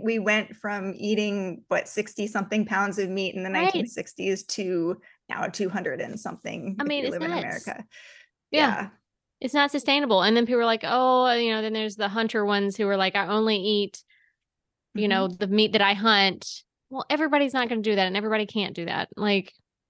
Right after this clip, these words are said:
Speaker 1: And what if they did, <laughs> though? Like, we would decimate wildlife,
Speaker 2: Obviously,
Speaker 1: like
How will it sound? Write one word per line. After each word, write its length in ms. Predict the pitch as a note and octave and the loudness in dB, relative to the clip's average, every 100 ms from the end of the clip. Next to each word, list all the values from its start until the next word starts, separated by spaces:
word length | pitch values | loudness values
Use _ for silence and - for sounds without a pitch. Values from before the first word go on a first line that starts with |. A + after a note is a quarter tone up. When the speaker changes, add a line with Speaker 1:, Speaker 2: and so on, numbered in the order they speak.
| _ | _
Speaker 1:
And 180 | A3+ A#3+ | 0 4
what 120 | C4+ | 4
if 100 | E4+ | 2
they 140 | E4 G#3+ | 2 0
did, 380 | G3+ G3 F#3+ - | 0 -4 -4 -4
<laughs> 120 | D#4+ | -4
though? 140 | D4 - A3 _ | -4 -8 -20 _
Like, 260 | B3+ - - - - _ | 2 2 -2 -20 -20 _
we 160 | - C4 | -4 -2
would 160 | C#4 D4 | 0 2
decimate 720 | C#4 G4+ F4+ D4 C4+ B3 - _ _ _ _ | 2 0 -2 -2 -2 -4 -8 _ _ _ _
wildlife, 260 | - - B3+ | -8 2 4
Speaker 2:
Obviously, 460 | B3+ C4 G3 G#3+ | 6 4 6 6
Speaker 1:
like 140 | A3+ | 6